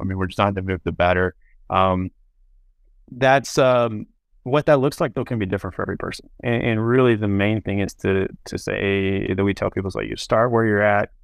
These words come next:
do what you can do, and build from there. Um, and, you know, I wouldn't ever ask anybody to go straight from the couch to run a marathon. Like, that will, <laughs> that wouldn't work. But there are things, uh, and I've seen many patients who would start with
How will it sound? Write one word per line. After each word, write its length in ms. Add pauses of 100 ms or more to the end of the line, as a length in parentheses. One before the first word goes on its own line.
(100)
do 160
what 160
you 120
can 180
do, 340 (500)
and 200
build 220
from 160
there. 260 (140)
Um, 280
and, 360 (160)
you 80
know, 120
I 60
wouldn't 420 (300)
ever 220
ask 220
anybody 420
to 100
go 340
straight 300
from 120
the 100
couch 380
to 120
run 180
a 40
marathon. 540
Like, 180
that 200
will, 160
<laughs> 40
that 200
wouldn't 320
work. 280
But 260 (380)
there 140
are 180
things, 480
uh, 140
and 200
I've 160
seen 500
many 200
patients 360
who 220
would 240
start 320
with 220